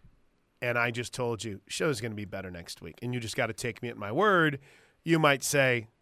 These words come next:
<sighs> "Okay." What if I said, "Hey, the show's gonna be better next week. We're gonna get Patty Gasso on. Brent Venables is gonna join us. I'm gonna have Andy Staples on to talk some stuff, uh, and Cole Kublik. Just,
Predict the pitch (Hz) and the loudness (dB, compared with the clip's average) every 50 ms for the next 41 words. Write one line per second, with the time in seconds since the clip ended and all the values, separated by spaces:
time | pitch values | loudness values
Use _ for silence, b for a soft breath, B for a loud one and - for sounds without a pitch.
0 | _ _ _ _ _ _ _ _ - - 117 - - - - - - - - _ | _ _ _ _ _ _ _ _ -20 -18 -16 -16 -16 -18 -20 -20 -20 -20 -20 _
1 | _ _ _ _ _ _ _ _ _ _ - - b b b b b - 160 170 | _ _ _ _ _ _ _ _ _ _ -20 -20 b b b b b 0 2 4
2 | 175 165 - - 156 131 - 139 147 143 123 - - 170 170 147 147 170 170 160 | 4 2 2 2 0 -2 0 0 0 0 0 0 2 2 2 2 2 2 2 2
3 | 151 131 156 147 139 131 123 117 110 - - 113 110 110 107 - _ _ _ _ | 2 4 4 4 4 4 0 0 -2 -4 -6 -6 -4 -6 -6 -8 _ _ _ _
4 | _ - 127 131 131 127 123 110 - 131 139 143 135 135 131 123 120 - - 127 | _ -6 -2 -2 -2 -2 -2 -2 0 0 2 2 2 0 -2 -2 -4 -6 -6 -4
5 | 123 120 117 117 123 127 127 _ _ _ _ _ _ _ _ _ _ _ _ _ | -4 -4 -4 -4 -6 -6 -10 _ _ _ _ _ _ _ _ _ _ _ _ _
6 | - - - 135 110 135 139 139 135 139 131 - 127 110 110 135 127 127 107 107 | -2 0 0 2 2 0 0 0 0 -2 -2 -4 -6 -4 -2 -2 -2 -2 0 0
7 | 131 123 123 120 123 120 120 113 - - - _ _ _ _ - - 135 127 131 | 0 2 2 2 2 0 0 -2 -4 -6 -8 _ _ _ _ -8 -4 -2 0 0
8 | 127 131 131 131 131 117 - - 131 127 120 - 135 123 101 127 123 123 127 123 | 0 0 -2 -4 -4 -6 -6 -6 -4 -4 -4 -4 -4 -4 -2 0 0 0 0 -2
9 | 113 - 127 120 117 - - 123 113 - 135 127 120 117 b b b b b b | 0 0 2 2 0 0 -6 -10 -6 -2 0 0 0 0 b b b b b b
10 | b b - 127 120 113 110 131 139 135 - 147 135 - - - 135 120 92 92 | b b -2 0 2 2 2 0 -2 0 0 0 0 0 -2 -4 -4 -4 -4 -8
11 | 85 - - 139 120 - | -14 -12 -10 -8 -8 -8